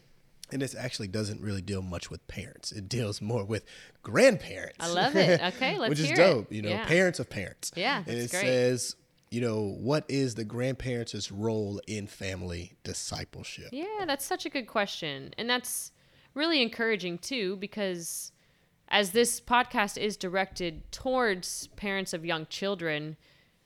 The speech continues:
Speaker 2: there are grandparents of young children, <laughs> you know? And
Speaker 1: Mm-hmm.
Speaker 2: so I think it's a great question, um, yeah, to think through. So I'm gonna take us to two different passages real quick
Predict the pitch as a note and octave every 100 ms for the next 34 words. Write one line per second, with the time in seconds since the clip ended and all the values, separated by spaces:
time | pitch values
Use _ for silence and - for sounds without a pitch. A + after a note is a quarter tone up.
0 | _ - A#3+ C#4+ B3 F#3+ B3+ C4+ G#3+ E3+
1 | B2+ - - - _ - F#3 - - -
2 | F#3+ F3 F#3 E3 E3 F3+ A#2 G#2+ F#2 F3+
3 | F#3+ G3+ B3 G#3+ F#3 F#3+ - G#3+ - G#3+
4 | F#3 F3 E3+ - - _ _ - G#3 G#3+
5 | G3 F3+ D#3+ F3+ - F3+ F3 - E3+ D3+
6 | D3+ E3 - E3 D#3 D3 D3 D#3+ _ _
7 | _ - G4+ E3 G#3 A3 A#3 - D#3+ C#3+
8 | - - - - - C#4 E4 E4+ D#4 C#4
9 | C4+ G#3+ - B3 A3 A3+ G3+ - F3+ F3+
10 | G3 F3+ F3 - E3 D#3+ - E3 -